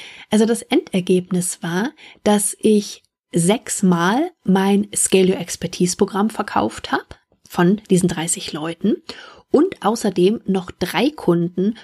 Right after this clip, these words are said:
für andere hochpreisige Angebote gewonnen habe. Jetzt momentan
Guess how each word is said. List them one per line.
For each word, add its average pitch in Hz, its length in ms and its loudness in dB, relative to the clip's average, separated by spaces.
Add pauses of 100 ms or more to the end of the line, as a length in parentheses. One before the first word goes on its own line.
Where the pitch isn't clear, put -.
(100)
für - 160 -4
andere 196 540 2 (120)
hochpreisige 190 800 0
Angebote 175 720 2 (140)
gewonnen 156 460 -4
habe. - 240 -14 (600)
Jetzt 208 280 0
momentan 196 720 0